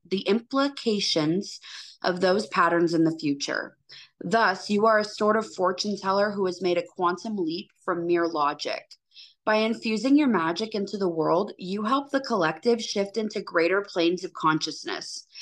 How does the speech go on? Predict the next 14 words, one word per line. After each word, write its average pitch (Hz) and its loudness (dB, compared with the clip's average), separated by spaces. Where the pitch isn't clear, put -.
Ask - -2
questions, 214 2
be 175 2
open 175 4
to 240 2
possibility, 180 0
and 185 -2
allow 170 0
your 233 0
curiosity 196 -2
to 190 -16
fan 165 -4
the 165 -6
flame. 147 -6